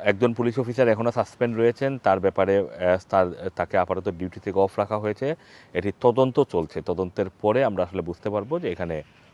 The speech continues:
মূল ঘটনা কী ঘটেছে। এছাড়া যে দুজনকে আটক করা হয়েছিল তাদেরকে আপাতত বেইলে ছাড়া হয়েছে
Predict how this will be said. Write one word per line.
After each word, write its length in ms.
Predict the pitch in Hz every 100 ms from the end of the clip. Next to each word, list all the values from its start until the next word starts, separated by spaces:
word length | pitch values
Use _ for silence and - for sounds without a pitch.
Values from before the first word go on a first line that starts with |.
| _
মূল 280 | 87 95 85
ঘটনা 340 | - 95 117 107
কী 200 | - 85
ঘটেছে। 440 | - 85 82 71 -
এছাড়া 300 | 87 101 95
যে 160 | 90
দুজনকে 340 | 85 92 92 104
আটক 180 | 98 92
করা 180 | 120
হয়েছিল 280 | 117 123 151
তাদেরকে 320 | 135 90 82
আপাতত 360 | 87 85 87 87 - - - - 85
বেইলে 380 | 101 120 131
ছাড়া 260 | 120 104 85
হয়েছে 420 | 87 92 - 156